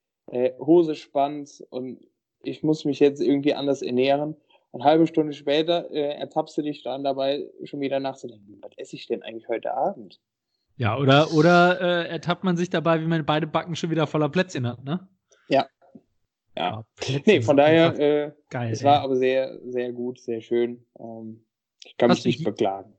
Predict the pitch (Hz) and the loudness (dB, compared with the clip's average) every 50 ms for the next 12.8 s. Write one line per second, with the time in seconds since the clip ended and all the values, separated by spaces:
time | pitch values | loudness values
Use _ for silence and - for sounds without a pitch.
0 | _ _ 175 170 - 180 156 - 175 202 233 240 220 202 208 202 - - 165 165 | _ _ -2 0 2 0 -2 0 2 0 0 0 0 -4 -4 -6 -2 -2 -4 -4
1 | - - 165 - 175 175 175 170 - 156 143 131 107 131 143 165 - - - 175 | -4 -10 -4 -2 -2 -2 -2 -2 -2 0 0 2 4 2 2 2 -2 -4 -4 -4
2 | 170 170 170 180 170 165 - - 180 214 240 - _ _ _ _ _ _ _ _ | -4 -2 -4 -6 -6 -4 -2 -2 -2 -2 -4 -8 _ _ _ _ _ _ _ _
3 | _ _ _ _ _ _ _ _ _ _ _ _ _ _ _ _ - 143 135 135 | _ _ _ _ _ _ _ _ _ _ _ _ _ _ _ _ 4 6 6 6
4 | 127 123 143 139 - 156 104 156 151 143 135 147 143 139 135 - 147 139 139 143 | 6 4 2 2 2 -2 0 2 2 4 4 4 4 4 2 4 4 4 4 4
5 | - - 143 - - 143 131 127 123 123 123 123 123 113 123 120 120 120 117 123 | 0 -4 -4 -2 0 0 0 0 0 2 2 2 0 0 0 0 0 -2 -2 -4
6 | 139 113 113 - _ _ _ _ 135 131 135 139 131 127 123 123 - - 151 151 | -4 -4 -4 -6 _ _ _ _ -2 2 4 6 4 4 2 0 -8 -4 -2 2
7 | 143 143 135 131 135 139 - 151 135 135 139 139 147 143 147 147 123 - - 139 | 4 6 6 6 4 2 0 0 2 2 2 2 2 2 0 0 0 0 0 -2
8 | 131 117 - 143 135 131 131 123 131 131 120 127 143 147 147 - 147 143 139 131 | -2 0 0 -2 0 0 0 0 0 -2 2 2 2 2 2 2 2 2 4 6
9 | 143 139 135 123 - - - 170 196 - - 208 - _ - 196 208 214 214 214 | 4 2 2 0 -6 -6 -2 -2 -2 -2 -4 -14 -14 _ 6 6 8 8 6 2
10 | - - 208 208 - - 156 147 160 151 - 143 147 151 151 143 143 131 139 143 | 2 2 2 2 4 6 6 6 6 4 4 2 2 2 2 0 -2 0 0 0
11 | 147 139 - 135 123 127 123 117 117 113 - _ _ _ _ _ _ _ _ _ | 0 0 0 -2 0 0 0 -2 -4 -8 -10 _ _ _ _ _ _ _ _ _
12 | _ _ _ _ _ _ _ - 135 127 120 117 120 127 143 | _ _ _ _ _ _ _ -8 -4 -2 0 0 0 -2 -4